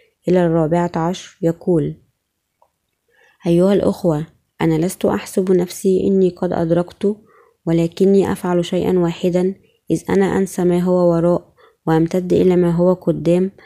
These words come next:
أسعى نحو الغرض لأجل جعالة دعوة الله العليا في المسيح يسوع". الله قال لنا أن ننسى تلك الأشياء التي خلفنا في الماضي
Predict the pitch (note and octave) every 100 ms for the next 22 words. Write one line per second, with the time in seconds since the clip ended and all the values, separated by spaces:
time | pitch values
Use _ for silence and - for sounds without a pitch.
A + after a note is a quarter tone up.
0 | - - _ F#3+ - F3+ F#3 F#3+ F#3 E3+
1 | D#3+ F3 F3+ F3 F3 F3 F3+ E3+ E3 E3
2 | E3 F#3 F3 E3+ E3 E3 E3 E3 D#3+ E3
3 | G3+ _ - _ _ E3+ E3+ E3+ F#3 F#3
4 | F#3 F3+ F3 F3 - C#3+ - - _ _
5 | E3+ E3 - C#3+ C#3 - _ _ _ _
6 | _ _ _ - F3 F3+ G3 G3+ - G3+
7 | G3 F#3+ G3 G3 F#3+ F#3 F#3+ - F3+ F#3+
8 | - F3+ F3+ - F3+ E3+ F3 F3 G3 F#3
9 | E3+ E3 F3 F#3+ E3+ - E3 E3+ F3 G3+
10 | -